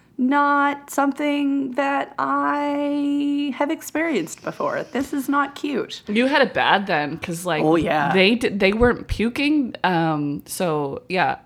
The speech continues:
Speaker 2: Henry, Oliver, and my dad, they were just, they had really, really bad diarrhea for two days straight. And then Roland and my mom puked. They just, they, they didn't have any diarrhea. It was just straight up puke. It was weird.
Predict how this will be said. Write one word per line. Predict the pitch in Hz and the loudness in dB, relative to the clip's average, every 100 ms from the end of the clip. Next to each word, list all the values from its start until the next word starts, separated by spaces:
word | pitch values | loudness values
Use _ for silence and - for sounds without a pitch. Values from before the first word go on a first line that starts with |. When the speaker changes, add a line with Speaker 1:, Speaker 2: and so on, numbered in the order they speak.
| _ | _
Speaker 2:
Henry, | - - 190 185 175 180 | -14 -2 0 2 0 0
Oliver, | 175 170 165 156 151 - - | 0 0 0 0 -2 -4 -10
and | 170 151 139 135 131 | -6 -4 -4 -6 -6
my | - 165 156 | -4 0 0
dad, | 156 139 98 95 - | 0 2 2 0 -2
they | 160 | -2
were | 151 | -2
just, | 147 156 | -4 -8
they | - | -6
had | 165 156 139 160 | -6 -4 -4 -4
really, | 156 156 160 | -4 -2 -2
really | 147 143 147 | -4 -4 -2
bad | 127 139 139 | -2 -2 -2
diarrhea | 95 117 110 113 117 | -2 -2 -2 -4 -6
for | - | -8
two | - - 143 | -14 -10 -8
days | - - | -8 -8
straight. | - - - 127 120 - - - - | -8 -10 -6 -6 -6 -10 -16 -20 -14
And | - 185 | -4 -2
then | 156 151 | 0 -2
Roland | 185 160 156 147 147 - _ - | 0 0 0 -2 -4 -6 _ -8
and | 170 | -4
my | 160 | -2
mom | 160 147 131 127 127 135 _ _ | -2 -2 0 -2 -4 -10 _ _
puked. | - - 170 147 - - | -14 -2 0 0 -6 -14
They | - 160 | -8 -6
just, | 160 - - | -6 -12 -12
they, | 156 | -14
they | 165 165 | -6 -2
didn't | 165 160 | -2 -2
have | 156 | -6
any | 151 147 | -4 -4
diarrhea. | 147 131 139 120 | -4 -4 -2 -4
It | |
was | 120 | -4
just | 139 147 | -8 -10
straight | - 139 | -8 -8
up | 120 | -10
puke. | - 156 110 - _ _ - - - | -8 -6 -6 -10 _ _ -20 -20 -20
It | - | -10
was | 208 | -6
weird. | 214 240 240 143 123 | -2 0 0 -2 -6